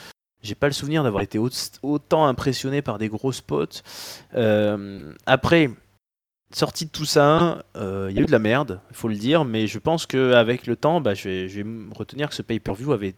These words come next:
tous ses grands moments. Quand je vais réfléchir là, si je réfléchis de tout ce qu'on a vu, de toute façon, depuis début deux mille dix-neuf, je me dis qu'il, qu'il va y avoir des... certains des gros highlights de l'année, ils étaient ce soir-là.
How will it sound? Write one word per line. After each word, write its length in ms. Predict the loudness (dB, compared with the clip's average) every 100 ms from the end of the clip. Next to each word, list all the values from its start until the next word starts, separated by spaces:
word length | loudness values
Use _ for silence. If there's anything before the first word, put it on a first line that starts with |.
| _
tous 140 | -10
ses 160 | -4 -4
grands 160 | -2 0
moments. 320 | 0 -2 -4
Quand 180 | -6 -8
je 140 | -4
vais 160 | -4 -6 -12 _ _ _ _ -4
réfléchir 520 | -2 0 -2 0 0
là, 280 | 0 0 -4 -12 -18 -16 -16 -16 -18 -20 -20 _ _
si 220 | -6 0
je 60 | 2
réfléchis 400 | 2 0 0 2
de 140 | 0
tout 140 | 0
ce 80 | -2
qu'on 120 | 0
a 60 | 2
vu, 60 | 0
de 120 | 0
toute 80 | 0
façon, 140 | 0
depuis 180 | -4 -6
début 240 | -6 -6
deux 140 | -8 -6
mille 160 | -6
dix-neuf, 320 | -6 -4 -4 -4
je 60 |
me 60 | -6
dis 100 | -8
qu'il, 200 | -4 2
qu'il 180 | 2 2
va 80 | 0
y 60 |
avoir 160 | 0 0
des... 600 | -2 -4 -4 -6 -8 -8
certains 360 | -2 -4 0 0
des 120 | 0
gros 240 | -4 2 4
highlights 480 | 4 2 -2 -4 -2
de 60 |
l'année, 240 | -2 -2 -6
ils 120 | -6
étaient 160 | -8
ce 160 | -8 -10
soir-là. 400 | -4 -2 -2 -4